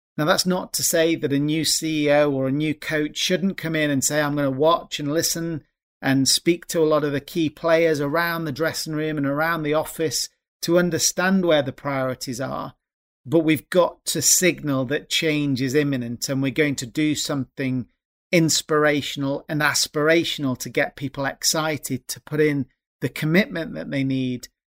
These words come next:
to improve performance. So if we start to get this am-, ambition right,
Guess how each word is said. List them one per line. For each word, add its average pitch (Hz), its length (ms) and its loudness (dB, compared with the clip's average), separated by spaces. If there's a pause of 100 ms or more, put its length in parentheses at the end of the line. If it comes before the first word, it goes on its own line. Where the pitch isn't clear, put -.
to 131 560 0
improve 139 640 -2
performance. 135 800 -6 (880)
So - 160 2
if 165 140 0
we 170 60 -4
start 214 480 2
to 170 80 -4
get 170 280 0
this 165 180 -2
am-, 165 300 -4 (100)
ambition 151 600 0
right, 147 640 0